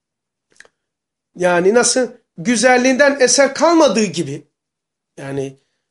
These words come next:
olmayınca zaten aklının methedilmesine o kadar hoşlanmaz. Güzelliğinin methedilmesi hoşlanırdı. Yaşlanınca kadın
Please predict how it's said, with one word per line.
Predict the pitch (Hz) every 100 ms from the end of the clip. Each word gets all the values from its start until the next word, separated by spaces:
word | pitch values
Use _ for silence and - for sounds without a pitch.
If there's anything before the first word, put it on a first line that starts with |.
| _ -
olmayınca | 208 233 214 185 175 226
zaten | - 165 170 190 175 - _
aklının | 185 190 208 208 220 208
methedilmesine | 208 208 185 208 214 208 214
o | 214
kadar | 214 214
hoşlanmaz. | - 262 262 165 - _ _ _
Güzelliğinin | 170 165 196 202 240 320
methedilmesi | 320 277 233 214 202 180 156
hoşlanırdı. | 170 - 170 160 156 247 254 _ - - _ _ _ _
Yaşlanınca | 175 240 226 302 302 339 277 196 170 -
kadın | 202 190 247 -